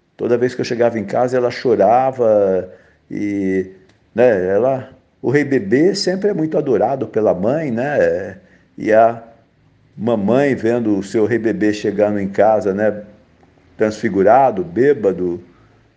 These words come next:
imagine como eu a fiz sofrer. Falei demais, né?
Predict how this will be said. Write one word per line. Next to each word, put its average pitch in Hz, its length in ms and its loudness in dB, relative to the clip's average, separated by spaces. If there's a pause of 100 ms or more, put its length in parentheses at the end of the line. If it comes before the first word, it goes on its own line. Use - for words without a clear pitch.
(580)
imagine 107 520 0
como 117 380 2
eu 113 220 2 (160)
a 117 160 -2
fiz - 640 -8
sofrer. 95 720 -4 (300)
Falei 123 280 2
demais, 107 760 -2
né? 123 400 0